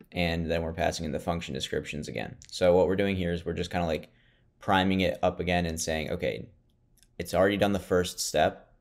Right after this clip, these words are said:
So for the second response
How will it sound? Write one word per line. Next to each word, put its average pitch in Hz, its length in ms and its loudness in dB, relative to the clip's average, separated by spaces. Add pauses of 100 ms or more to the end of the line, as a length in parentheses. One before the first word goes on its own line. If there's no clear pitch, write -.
(640)
So 85 600 4
for 87 200 0
the 87 100 -2
second 107 300 2
response 90 720 0